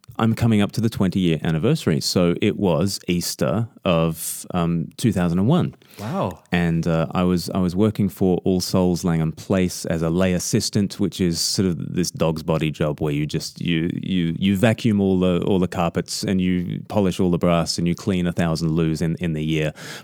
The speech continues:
Speaker 1: But you get to have lunch with John Stott, and you get to, you know, be around Rico Tice and Paul Blackham and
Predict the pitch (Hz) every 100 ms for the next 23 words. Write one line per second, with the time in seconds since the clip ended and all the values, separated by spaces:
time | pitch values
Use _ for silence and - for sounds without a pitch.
0 | _ - 85 87 - - - - - -
1 | - 107 98 - 85 92 87 82 - -
2 | _ - - 156 - - 92 - 104 -
3 | 185 92 - - 87 87 85 92 - -
4 | 90 87 82 - 90 85 80 98 92 98
5 | 92 90 104 107 104 139 151 113 - -
6 | 165 160 107 98 123 120 117 98 92 80
7 | 78